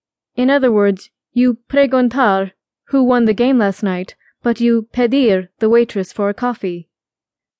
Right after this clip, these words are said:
As soon as. There are a few options for as soon as in Spanish.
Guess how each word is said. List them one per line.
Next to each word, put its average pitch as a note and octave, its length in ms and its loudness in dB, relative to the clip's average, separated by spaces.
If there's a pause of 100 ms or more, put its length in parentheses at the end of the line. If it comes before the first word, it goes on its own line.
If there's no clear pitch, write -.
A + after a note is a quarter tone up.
As B3+ 220 0
soon D4 260 0
as. F3+ 420 -6 (800)
There C#4 160 2
are C#4 120 4
a C#4+ 60 0
few E4+ 240 0
options C4 420 -2
for G3+ 340 -2
as A3+ 220 -2
soon B3+ 260 0
as F#3 240 -2
in G3+ 120 0
Spanish. G#3 600 -4